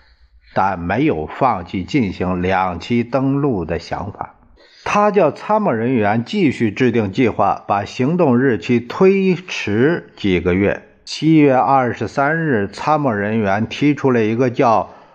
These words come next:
烙铁行动的计划。他有好几种选择：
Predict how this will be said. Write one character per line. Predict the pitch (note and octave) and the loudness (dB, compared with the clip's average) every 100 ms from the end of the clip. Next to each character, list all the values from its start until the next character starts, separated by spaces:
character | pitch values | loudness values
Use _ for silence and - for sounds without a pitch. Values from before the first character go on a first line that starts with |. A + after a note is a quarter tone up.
| _ _ _ _ _ _ _ | _ _ _ _ _ _ _
烙 | G#3+ F#3 F#3 E3+ C3 G#2+ | 2 4 6 4 2 0
铁 | - G#2+ G2 F2+ | -4 -2 -2 -4
行 | - G2 G#2+ A#2 | -6 -4 -2 0
动 | C3 G2+ | 0 0
的 | E2+ | -2
计 | E2 F#2+ | -4 -4
划。 | E2 D2+ - - _ _ _ _ _ _ - _ _ _ - | -4 -4 -8 -16 _ _ _ _ _ _ -20 _ _ _ -10
他 | - D#3 | -4 0
有 | D#3+ C3 | 0 -2
好 | - B2+ E3+ | -2 0 0
几 | A#2+ B2 C#3+ | 0 -2 0
种 | A2 | -2
选 | F#2+ F#2+ E2 E2 | 0 -2 -2 -2
择： | E2+ F2+ | -2 -4